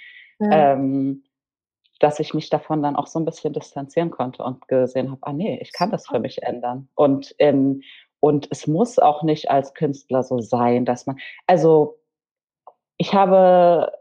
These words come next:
Speaker 2: ich würde das auch nicht nur negativ sehen, ich sehe das auch positiv, weil es hat mir ja auch über eine lange Zeit geholfen, dass ich halt gut mit der Situation klarkomme und dass, wenn ich mal einen Monat keinen Auftrag hab, wo Leute schon sagen: „Oh, wie machst du das? Ich könnte das nicht selbstständig sein.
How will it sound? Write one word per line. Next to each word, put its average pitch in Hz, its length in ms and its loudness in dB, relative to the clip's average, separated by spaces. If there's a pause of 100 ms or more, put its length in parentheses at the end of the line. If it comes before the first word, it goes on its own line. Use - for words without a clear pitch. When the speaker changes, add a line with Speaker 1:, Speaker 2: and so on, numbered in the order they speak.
(420)
Speaker 2:
ich - 180 -4
würde 254 220 4
das 254 140 2
auch - 140 -2
nicht 208 200 -6
nur 175 120 -2
negativ 190 520 -2
sehen, - 180 -2
ich - 120 -14
sehe 180 100 0
das 202 220 -6
auch 226 220 2
positiv, 240 440 0
weil 170 120 2
es - 120 -6
hat 208 140 -2
mir 202 80 0
ja 180 140 2
auch - 60 -10
über 170 160 -2
eine 165 140 -2
lange 165 260 -2
Zeit - 280 -6
geholfen, 180 440 0
dass 165 180 -4
ich - 140 -8
halt 160 180 -2
gut - 200 -2
mit 151 120 -4
der 151 100 0
Situation 135 560 -4
klarkomme 131 520 -2
und 127 140 0
dass, 165 200 0
wenn 135 140 4
ich 135 140 -4
mal 131 240 2 (220)
einen 139 200 2
Monat 135 320 2 (100)
keinen - 180 0
Auftrag 135 360 -2
hab, 139 140 -2
wo 143 80 4
Leute 139 280 4
schon 135 180 -2
sagen: 131 240 -6
„Oh, 123 200 -2
wie 131 100 -2
machst 143 320 -2
du 160 60 -2
das? 135 120 -6
Ich - 140 -14
könnte 165 320 0
das 147 180 -2
nicht 151 280 -4 (280)
selbstständig 151 760 2
sein. 139 440 2